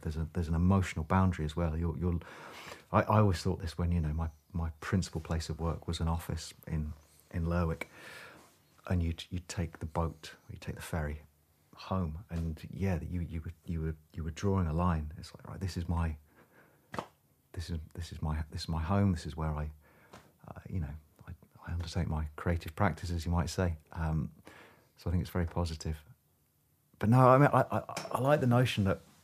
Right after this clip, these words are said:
so for example, last year, just a week or so after being furloughed, and there's a, there's a lovely couple that,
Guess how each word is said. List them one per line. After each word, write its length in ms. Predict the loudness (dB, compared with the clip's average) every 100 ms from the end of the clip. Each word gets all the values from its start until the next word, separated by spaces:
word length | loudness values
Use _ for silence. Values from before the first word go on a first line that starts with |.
| _ _ _ -10 -10 -8 -6
so 160 | -4
for 100 | -2
example, 460 | 2 4 4 0 -4 -10 -20 -20 -20 _
last 320 | 0 2 2 0
year, 140 | 0 -2 -10
just 180 | -8
a 40 | -2
week 200 | 0 0
or 40 |
so 180 | 0 0
after 220 | 0 -2
being 180 | -2 0
furloughed, 480 | 0 2 2 2 0
and 200 | 0 -2 -8 _ _ _ _ _ _ _ -8
there's 180 | -4 -2
a, 100 | -2 -4
there's 160 | -4
a 60 | 0
lovely 240 | 0 0
couple 360 | -2 -6 -4 -4
that, 160 | -4